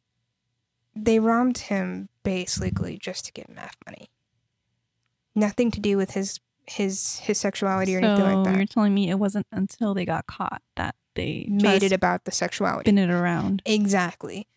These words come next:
Speaker 1: The gay panic defense is literally the biggest get out of free jail attempt, ca-, like, card attempt you can give. And in some states, it completely flies.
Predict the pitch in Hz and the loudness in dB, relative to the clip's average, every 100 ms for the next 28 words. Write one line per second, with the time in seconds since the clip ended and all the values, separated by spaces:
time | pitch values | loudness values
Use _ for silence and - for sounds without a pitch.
0 | _ _ - 214 208 208 247 214 202 190 | _ _ -4 -2 0 0 -2 -2 -4 -4
1 | 185 - 120 - - - - - 208 196 | -8 -8 -8 -10 -12 -12 -14 -4 -2 -2
2 | 196 196 196 202 220 226 226 226 226 - | -4 -2 2 2 2 2 0 0 -2 -6
3 | 202 196 190 196 190 190 190 - - - | -4 -2 0 0 2 0 -2 -6 -10 -18
4 | _ _ 214 196 202 214 - 196 190 180 | _ _ 0 0 -2 -2 0 0 0 -4
5 | 185 - 208 _ - 185 - - - - | -4 -6 -8 _ -8 -6 -6 -6 -8 -12
6 | - - - 208 202 - - 196 185 - | -12 -10 -10 -4 -4 -4 0 0 0 -6
7 | 80 80 - - 202 196 196 190 190 - | -10 -12 -16 -12 -10 -8 -8 -8 -10 -14
8 | _ _ _ - - _ _ _ _ _ | _ _ _ -16 -16 _ _ _ _ _
9 | - 214 208 185 208 - 208 240 - 214 | -2 2 2 2 2 2 0 -2 -2 -2
10 | 220 - - 208 - 214 - - 202 196 | -2 -6 -6 -6 0 0 0 -4 -6 -4
11 | 202 - 226 277 247 - - | -4 -2 -2 -2 -6 -10 -10